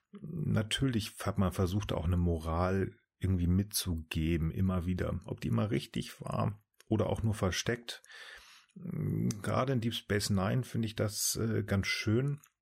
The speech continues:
einmal in, in Jahre später besprochen worden. Und zwar gibt es, ich weiß nicht, ob,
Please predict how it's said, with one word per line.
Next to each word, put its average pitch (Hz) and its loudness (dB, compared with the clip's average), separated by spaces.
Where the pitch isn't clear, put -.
einmal 104 2
in, - -4
in 101 0
Jahre 104 0
später 120 0
besprochen 82 -2
worden. 98 0
Und 104 -2
zwar 104 0
gibt - 0
es, 98 0
ich - -4
weiß 101 2
nicht, 101 2
ob, - -4